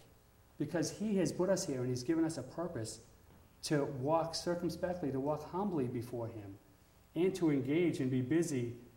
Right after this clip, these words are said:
engaging with the, the gifts that he has given us, um, you know, the, the spiritual gifts that he has given us. So I just want to challenge our minds with that.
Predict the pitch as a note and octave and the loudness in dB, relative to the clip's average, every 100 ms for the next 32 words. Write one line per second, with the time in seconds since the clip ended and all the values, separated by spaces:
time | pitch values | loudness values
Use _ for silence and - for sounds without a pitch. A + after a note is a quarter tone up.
0 | - - C3 B2+ D3 D3+ D#3 C3+ B2+ - | -20 -4 -2 2 2 4 4 4 2 0
1 | A#2+ A2+ - - - - B2 A#2 D#3+ F3 | 0 0 -4 -14 -20 -6 -4 4 4 4
2 | - - - C3+ B2 B2 C#3+ C3 A#2+ C#3+ | -2 -8 -6 -2 -2 -2 0 0 0 0
3 | C#3 C3+ B2+ - - B2+ A2+ G#2+ G#2+ - | 0 0 -2 -4 -8 -10 -8 -10 -12 -16
4 | - - - - - - - - - D#3 | -20 -20 -20 -20 -20 -20 -20 -20 -6 0
5 | C#3 C3 C#3 - C3 - E3 D#3+ - B2 | 2 4 4 4 0 2 4 6 4 2
6 | D#3 D3+ C3+ B2 C3 A#2 C#3+ B2+ A2 G#2 | 2 2 0 0 0 0 0 0 -2 -4
7 | - - - - - F#3 G#3 - G3+ - | -10 -16 -20 -18 2 4 4 2 2 2
8 | E3 D#3+ D#3 D#3 C#3 B2+ C3 B2 A2 A#2 | 4 4 4 6 6 4 0 0 -2 -2
9 | - | -8